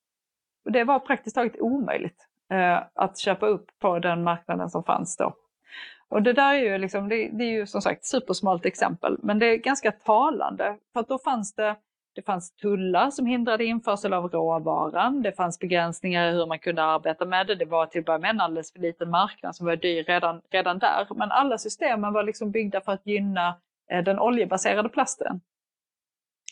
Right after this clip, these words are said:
Eh, och, eh, här finns ju någonting i att om vi då faktiskt accepterar att de företag som idag lever på, eh,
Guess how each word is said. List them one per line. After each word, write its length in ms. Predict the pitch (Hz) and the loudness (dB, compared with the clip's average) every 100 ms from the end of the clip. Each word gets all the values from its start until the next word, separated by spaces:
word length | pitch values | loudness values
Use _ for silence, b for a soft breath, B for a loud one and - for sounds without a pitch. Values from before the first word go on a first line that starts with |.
| B B B B - | B B B B 2
Eh, 260 | 202 190 - - | 6 6 2 0
och, 240 | 214 214 | 4 4
eh, 80 | 214 - _ _ - 214 | 4 -2 _ _ -6 -4
här 240 | - - 247 | -2 0 2
finns 300 | 285 277 285 | 2 0 0
ju 60 | |
någonting 360 | 285 254 220 214 | 2 0 0 0
i 180 | 196 185 | 0 0
att 120 | 180 | 0
om 140 | 226 | 0
vi 140 | 220 240 | 2 2
då 380 | 277 240 208 208 _ _ _ _ - | 4 4 2 0 _ _ _ _ -4
faktiskt 320 | 262 247 202 | -4 -2 -4
accepterar 800 | 214 - 214 - 262 175 165 185 | -4 -4 -6 0 0 2 0 0
att 160 | 196 220 | 0 0
de 200 | 240 202 | -2 -2
företag 460 | 247 254 254 202 185 | 0 0 0 -4 -4
som 160 | 202 | -4
idag 360 | 196 202 175 180 | -2 -2 0 0
lever 380 | 196 170 175 175 | -2 -2 -4 -4
på, 400 | - 185 170 175 175 _ _ _ _ | 0 2 2 0 -8 _ _ _ _
eh, 400 | 175 175 165 160 | 0 2 2 0